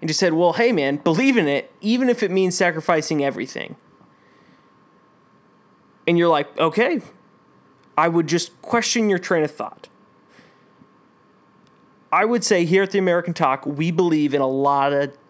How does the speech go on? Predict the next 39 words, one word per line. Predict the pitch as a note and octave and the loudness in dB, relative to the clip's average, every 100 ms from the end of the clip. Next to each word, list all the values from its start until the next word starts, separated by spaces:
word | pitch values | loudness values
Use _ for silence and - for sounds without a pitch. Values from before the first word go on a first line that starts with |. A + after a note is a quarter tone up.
| - | -4
a | |
lot | C#3 C#3 C3+ | -2 2 0
of | C#3+ | 0
things, | - A#2+ - | -6 -8 -6
a | C#3 | -2
lot | D#3 | 0
of | F3+ | 0
high, | - - E3 D#3+ E3 F3 F3 E3+ _ | -4 -4 -2 0 0 0 -2 -8 _
uh, | D#3 - _ _ _ - _ | -12 -10 _ _ _ -20 _
or-, | - - - _ _ _ _ _ | -6 -6 -12 _ _ _ _ _
ordeals. | D#3+ C#3 E3 - C3 | -2 0 -2 -4 -2
I | |
mean, | D#3+ D#3 | 0 0
we, | D#3+ - - - - | -2 -6 -18 -20 -6
we | F3+ | -2
believe | F3 E3+ A3 | 0 0 0
in | G#3 | 0
God. | D#3 D3+ E3+ - | 0 0 -2 -12
We, | - D3 D3 | -8 -4 -2
we | D3+ | -2
believe | C#3 D3 F3+ | -2 0 0
in | F#3 | 0
the | F3 | -2
Bible. | C#3 C#3+ E3 A2 - _ - | 0 0 -2 -4 -10 _ -10
We | C#3+ | -8
believe | C3+ D#3+ D#3+ | -4 -4 -2
that | D#3+ | -4
Christ | - - D#3+ E3 - | -4 -2 0 0 -4
came, | - F3 E3 E3+ F3 E3 - - - - | -4 -2 0 0 -2 -6 -16 -20 -20 -2
died, | D3+ D3 D3 D#3 D#3 - _ _ | 0 2 2 0 -4 -10 _ _
and | - D3+ | -6 -2
was | C#3+ C#3 | -2 -2
ri-, | D3 D#3 - | -2 -2 -2
and, | D3+ C3 | -2 -2
and | D3 D3 | -2 0
rose | D#3 D#3+ | 0 0
from | - C#3 | -4 -8
the | |
dead. | B2 D#3 G#2+ - | -4 -4 -4 -8